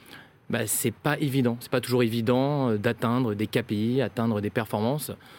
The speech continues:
Et c'est pour ça qu'ils ont, euh, comme le disait, euh, Steven, ils ont besoin d'un, d'un facilitateur, d'une technologie fa-, fa-, facilitatrice, euh, qui leur permette en fait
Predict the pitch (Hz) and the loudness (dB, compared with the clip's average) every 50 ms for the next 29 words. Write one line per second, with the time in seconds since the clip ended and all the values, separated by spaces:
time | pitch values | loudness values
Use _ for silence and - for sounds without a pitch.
0 | - - - - - - - - 113 - - 117 127 110 - 156 151 - - 120 | -20 -20 -20 -20 -20 -16 -8 -4 -2 2 2 2 2 2 2 0 0 2 0 0
1 | 110 110 127 135 139 131 110 104 - 127 120 117 110 101 101 107 104 113 117 104 | 2 2 2 2 2 0 0 0 2 2 2 2 2 2 0 -2 0 0 0 0
2 | 98 95 92 - - - - 110 117 143 151 135 101 104 107 113 110 107 117 110 | -2 -6 -8 -6 -4 0 0 2 2 2 2 0 0 -2 -2 -2 0 0 0 0
3 | 113 127 123 110 101 98 98 98 98 95 95 98 - - - - 117 110 - 143 | 0 0 0 0 -2 -2 -4 -4 -6 -6 -8 -10 -12 -10 -2 -2 0 0 0 -2
4 | 117 - - 131 123 117 131 113 - - 113 131 147 104 82 - - - 110 110 | -2 -2 -2 -2 0 0 0 -2 0 0 0 0 0 -4 -6 -10 -16 -12 -6 -4
5 | 110 107 - 143 135 - 127 120 120 117 113 123 113 - 110 107 107 - - - | -4 0 0 -2 0 2 2 2 2 2 0 -2 -4 -4 -6 -6 -6 -10 -12 -6
6 | - 113 107 104 - - - - 123 110 - - 117 101 - - - - - 165 | -4 -4 -4 -4 -10 -12 -6 -6 -6 -4 -2 -4 -4 -4 -4 -8 -6 -2 -2 -2
7 | 160 - - - - - - - - - - - - - - - - - - - | -2 -2 -6 -8 -12 -20 -20 -20 -20 -20 -20 -20 -20 -20 -20 -20 -20 -12 -6 -4
8 | 104 101 101 104 98 92 95 95 95 95 98 107 104 104 104 - 98 110 - - | -2 -2 -2 -2 -4 -4 -4 -6 -6 -6 -6 -8 -8 -8 -8 -8 -8 -6 -2 0
9 | 123 120 117 - 123 120 139 143 - 117 107 - 143 139 143 143 - | 0 0 2 0 0 0 0 0 0 -2 -2 0 0 0 0 0 -2